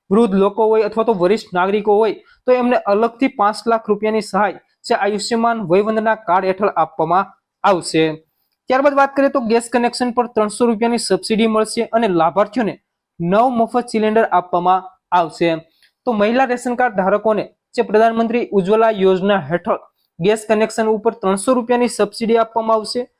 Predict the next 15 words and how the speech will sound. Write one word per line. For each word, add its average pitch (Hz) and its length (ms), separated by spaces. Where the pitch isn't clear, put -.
અને 240 140
નવ 208 240
સિલિન્ડર 220 440
છે 233 100
જે 233 80
મફતમાં 214 640
આપવામાં 185 500
આવશે, 165 340
પરંતુ 233 400
આ 220 100
દરેક 220 400
યોજનાનો 208 520
લાભ 185 180
લેવા 185 340
માટે 185 200